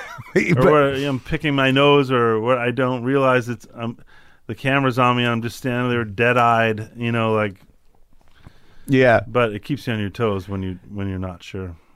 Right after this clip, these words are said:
Speaker 1: And the, um, the, like, also, like, when you do play comedy, when you do something like, um, what was it, uh, w-, walking, ta-, what is it, walk, walk,
Speaker 2: Walk
Speaker 1: talk?
Speaker 2: Hard.
Speaker 1: Walk Hard, which is great,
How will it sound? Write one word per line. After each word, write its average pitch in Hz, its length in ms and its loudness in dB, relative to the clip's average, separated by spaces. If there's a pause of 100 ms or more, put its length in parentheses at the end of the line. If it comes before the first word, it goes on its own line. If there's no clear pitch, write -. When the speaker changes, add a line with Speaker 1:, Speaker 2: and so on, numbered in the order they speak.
Speaker 1:
And 139 160 4
the, 143 240 6
um, 131 340 4 (140)
the, 139 340 2
like, - 640 -2
also, 175 340 4
like, 123 180 2
when 123 180 6
you 127 100 6
do 143 180 2
play 131 200 4
comedy, 101 360 2
when 113 140 4
you 113 80 4
do 120 160 2
something 110 420 2
like, 98 320 2
um, 95 340 4 (400)
what 113 100 2
was 117 100 2
it, 123 140 4
uh, 104 260 4
w-, 104 260 -2
walking, 104 580 2
ta-, - 240 0
what 104 180 2
is 92 120 -2
it, 85 80 -6
walk, 98 320 2
walk, 98 200 2
Speaker 2:
Walk 139 120 6
Speaker 1:
talk? 104 100 4
Speaker 2:
Hard. 110 320 2
Speaker 1:
Walk 117 220 4
Hard, 101 280 4 (180)
which 147 160 2
is 151 100 2
great, 151 480 2